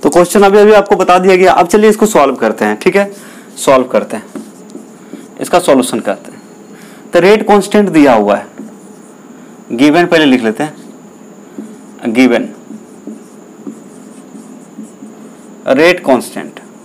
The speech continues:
ये जो दिया है sixty second inverse दिया हुआ है ना, इसी को बोलते हैं K। तो K बराबर हो गया sixty second inverse, कोई दिक्कत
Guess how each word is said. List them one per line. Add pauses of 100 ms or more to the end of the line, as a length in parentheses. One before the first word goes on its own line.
(1800)
ये
जो
दिया
है
sixty
second
inverse
दिया
हुआ
है
ना, (680)
इसी
को
बोलते
हैं
K। (180)
तो
K
बराबर
हो
गया
sixty
second
inverse, (1200)
कोई
दिक्कत